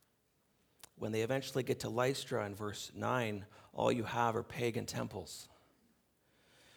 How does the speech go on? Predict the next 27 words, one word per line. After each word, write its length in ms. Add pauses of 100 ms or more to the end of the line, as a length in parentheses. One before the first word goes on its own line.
(140)
So 180
they 120
begin 680
preaching 560
the 80
good 260
news 380
of 80
Jesus 440
Christ 640
there 180
in 100
verse 460 (300)
one. 520 (840)
And 140
we're 100
told 400
there 240
that 140
a 40
great 440
number 420
of 180 (320)
Jews 380
and 100
Greeks 380
believed. 640